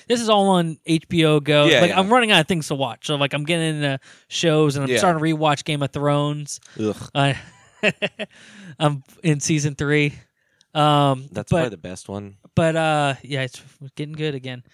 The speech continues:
Speaker 1: Um, but season two kinda doesn't really pick off from where, uh, season one
Speaker 2: Yeah.
Speaker 1: left. It kinda makes this whole change, what kinda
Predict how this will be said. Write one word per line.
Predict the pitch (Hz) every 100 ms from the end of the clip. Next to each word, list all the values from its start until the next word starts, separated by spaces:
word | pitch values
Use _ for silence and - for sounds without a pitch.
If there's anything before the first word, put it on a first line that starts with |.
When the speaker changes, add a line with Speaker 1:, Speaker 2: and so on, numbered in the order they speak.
| _ _
Speaker 1:
Um, | 165 160 151 135 123 _ _ _ _ - -
but | 180 165 -
season | - 214 214 202
two | - 208 190 156 -
kinda | - 180 165 139 - - - _ _
doesn't | 202 240 330
really | 226 262 220
pick | - - -
off | 175 202 190
from | - 180 156 147
where, | 151 170 170 160
uh, | 147 147 139
season | - 165 160 156
one | 160 147 127
Speaker 2:
Yeah. | 107
Speaker 1:
left. | 147 214 302 - - - _ -
It | 208
kinda | - - 294
makes | 233 185 -
this | 143
whole | - - 185 175
change, | 156 - 185 175 151
what | 156 -
kinda | - 285 226